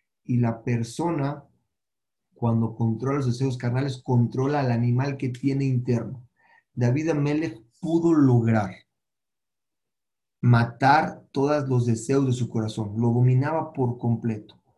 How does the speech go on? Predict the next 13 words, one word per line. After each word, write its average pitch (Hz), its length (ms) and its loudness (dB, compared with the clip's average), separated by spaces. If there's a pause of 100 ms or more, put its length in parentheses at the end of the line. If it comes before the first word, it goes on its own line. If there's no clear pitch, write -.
(180)
Fue 131 260 -2
por 127 220 2
medio 139 580 2
de 123 140 -4
trabajo 127 720 -6
y 135 180 2
entendimiento. 123 1040 2
¿Cuándo 185 320 2
David 151 220 2
Amelech 139 380 -4
pudo 131 200 -2
lograr 117 300 -2
eso? 180 320 -6